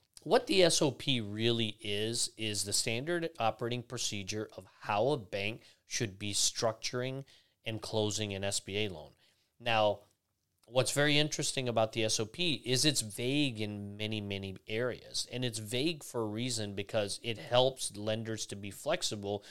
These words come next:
to structure that loan and provide the financing in a way that a customer would, would need.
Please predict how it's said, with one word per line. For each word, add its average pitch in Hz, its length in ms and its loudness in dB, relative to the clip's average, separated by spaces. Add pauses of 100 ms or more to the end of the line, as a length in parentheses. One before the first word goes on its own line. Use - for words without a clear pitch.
(240)
to 110 480 0
structure 135 640 2
that 113 260 0
loan 110 440 0
and 95 140 -6
provide 107 420 0
the 117 60 -2
financing 104 680 -4 (400)
in 110 120 0
a 101 80 0
way 110 240 2
that 104 320 -4
a 104 80 -8
customer 107 520 -2
would, 98 300 -6
would 101 240 -16
need. 107 260 -6